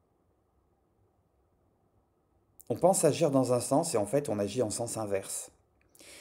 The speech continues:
Ou alors, ça peut dire aussi que si effectivement tu veux travailler sur, euh, une forme d'achèvement de quelque chose, de passer à, à une étape supérieure, qui peut être une étape de consécration comme une étape de séparation,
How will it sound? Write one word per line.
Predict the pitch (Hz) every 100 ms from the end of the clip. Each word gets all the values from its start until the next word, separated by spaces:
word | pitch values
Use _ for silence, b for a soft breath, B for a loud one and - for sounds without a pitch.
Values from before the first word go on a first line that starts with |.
| B B
Ou | - 131
alors, | 127 160 165 98 - _ _ -
ça | 117
peut | 139
dire | 131 143
aussi | 135 131 139 139
que | 123
si | - -
effectivement | 131 165 - 143 120 160
tu | 165
veux | 110
travailler | 110 123 123 123 135
sur, | 143 - 135 - -
euh, | 104 104 101 - _ _ _ _ _ - B B
une | 113
forme | 156 147
d'achèvement | 143 147 139 139
de | 151
quelque | 143 135
chose, | - 185 135
de | 104
passer | - 117 - 135 135
à, | 107 98 B B B B B B -
à |
une | 110 117
étape | 123 123
supérieure, | - 113 120 107 151 208 98 87 _ _ _ _ _ _ b b b
qui | -
peut | 104
être | 123 -
une | 107
étape | 107 127
de | 107
consécration | 104 117 117 104 - 101 147
comme | 165 107
une | 104 104
étape | 104 135
de | 101
séparation, | - 110 107 107 104 - 101